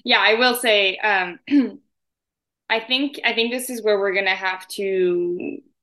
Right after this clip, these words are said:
to really mo-, like, politically right now, they're gonna do as little as possible, right? It seems like, uh, every move, um, they take is so cautious, so careful, so afraid of upsetting, um,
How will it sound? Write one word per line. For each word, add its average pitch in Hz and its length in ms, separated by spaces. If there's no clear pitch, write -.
to 214 160
really 202 160
mo-, 190 200
like, 208 260
politically 247 600
right 208 240
now, 190 540
they're 208 160
gonna 208 180
do 208 140
as 190 220
little 196 320
as 180 160
possible, - 720
right? 202 280
It - 200
seems 208 260
like, 185 380
uh, 185 240
every 233 320
move, 233 480
um, 185 800
they 190 160
take 196 420
is - 160
so 208 540
cautious, 208 920
so 214 200
careful, 208 600
so 214 360
afraid 214 480
of 196 100
upsetting, 190 680
um, 180 680